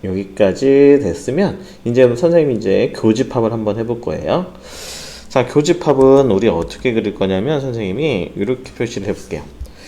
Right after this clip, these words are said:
자, 이 부분 있나 볼게. 이 부분, 이 부분. 어, 있네요. 그쵸? 자, 그러니까 선생님이 자, 이 부분을 색칠하겠습니다. 이렇게. 이 부분은 있나요? 이 부분은 노란색은 있는데 하-,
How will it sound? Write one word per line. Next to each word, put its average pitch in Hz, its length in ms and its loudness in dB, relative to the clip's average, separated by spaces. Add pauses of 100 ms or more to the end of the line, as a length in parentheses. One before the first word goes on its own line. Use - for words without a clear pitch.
(180)
자, 131 120 4
이 104 260 0
부분 165 260 2
있나 98 200 0
볼게. - 360 -14
이 101 40 -8
부분, 98 680 -2 (400)
이 104 60 -4
부분. 98 340 -2 (100)
어, 151 220 6
있네요. 104 380 2
그쵸? 156 320 -4 (100)
자, 107 140 0
그러니까 101 440 0
선생님이 143 600 -2 (180)
자, 87 340 -4
이 98 140 -6
부분을 98 400 0
색칠하겠습니다. - 880 -8 (220)
이렇게. - 360 -18 (2000)
이 117 160 0
부분은 160 360 4
있나요? 104 420 2 (160)
이 104 140 -4
부분은 123 840 2
노란색은 143 580 6
있는데 123 300 2
하-, 165 220 0